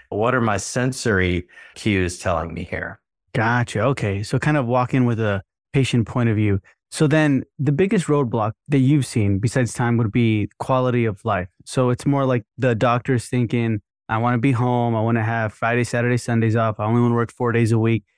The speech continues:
Speaker 2: Th-,
Speaker 1: Mm-hmm.
Speaker 2: but this is possible though, right? To have that.
Speaker 1: Yeah, it is very possible. And that's where you see, uh, many dental business owners get an associate.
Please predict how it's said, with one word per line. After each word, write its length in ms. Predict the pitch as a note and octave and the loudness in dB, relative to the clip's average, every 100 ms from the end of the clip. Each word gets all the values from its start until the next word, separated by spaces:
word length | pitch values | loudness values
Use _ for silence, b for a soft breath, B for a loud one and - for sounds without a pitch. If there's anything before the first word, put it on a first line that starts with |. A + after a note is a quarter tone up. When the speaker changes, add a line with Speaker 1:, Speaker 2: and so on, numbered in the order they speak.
| _ - | _ -2
Speaker 2:
Th-, 120 | G#3 - | -2 0
Speaker 1:
Mm-hmm. 100 | F2+ | -2
Speaker 2:
but 160 | F#3 | 0
this 180 | C4+ B3 | 0 0
is 80 | F#3 | -2
possible 500 | - D#4+ - A#2 A2 | 0 -2 -2 -2 0
though, 180 | G2 F#2+ | 0 0
right? 280 | A2+ A3 - _ - | 2 0 -2 _ -4
To 80 | A#2+ | 0
have 220 | C3 G2+ | 0 -2
that. 240 | F#2 F#2 _ _ _ | -4 -6 _ _ _
Speaker 1:
Yeah, 140 | - C#3+ | -2 0
it 100 | D3 | 2
is 180 | F3 F3+ | 0 0
very 220 | E3 G2+ | 0 0
possible. 500 | - F#2+ F2+ - G2+ | 0 -2 -2 -2 0
And 120 | G#2 | 0
that's 300 | A#2+ C#3 - | 0 -2 -2
where 100 | D#3 | -2
you 140 | C#3 B2+ | 0 -2
see, 720 | - B2+ A#2+ A#2+ A#2 A#2 - | -2 -2 0 0 0 -2 -4
uh, 240 | A#2 A2 G#2 | -2 0 0
many 480 | G#2 G#2 G#2 A2 A2 | 0 0 0 0 0
dental 280 | A2 G#2+ | 0 0
business 400 | G2+ A2 G2 G#2 G#2 | 0 0 0 -4 -2
owners 340 | G#2 A2 A2+ | -2 -2 -4
get 180 | - G#2+ | -4 -2
an 80 | G#2 | 0
associate. 720 | G2 - A2 A2+ F2+ D2+ - | 0 0 -2 -2 -6 -6 -10